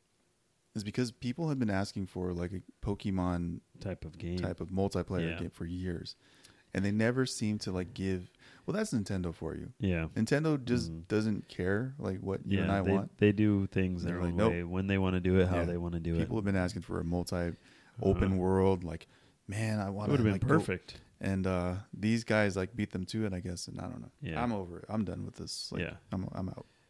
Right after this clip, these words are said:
Speaker 2: Palworld, uh, how many, uh, Pal Balls would you give it, <laughs> or whatever those things were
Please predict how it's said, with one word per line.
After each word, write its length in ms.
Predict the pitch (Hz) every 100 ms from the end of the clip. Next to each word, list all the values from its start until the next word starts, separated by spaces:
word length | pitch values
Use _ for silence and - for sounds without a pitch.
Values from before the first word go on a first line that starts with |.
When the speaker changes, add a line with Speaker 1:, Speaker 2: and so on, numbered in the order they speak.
| _
Speaker 2:
Palworld, 640 | - 110 113 113 110 107 95 - - - _ -
uh, 540 | 104 95 92 92 92
how 160 | 92 98
many, 460 | 101 101 95 90 87
uh, 320 | 85 82 82 - _ _ -
Pal 240 | 101 95
Balls 440 | 90 85 85 85 85
would 140 | 85
you 80 | 127
give 200 | 120 87
it, 100 | 90
<laughs> 60 | 107
or 80 |
whatever 320 | 92 101 101 92
those 260 | 107 107
things 320 | - 123 120
were 80 | 120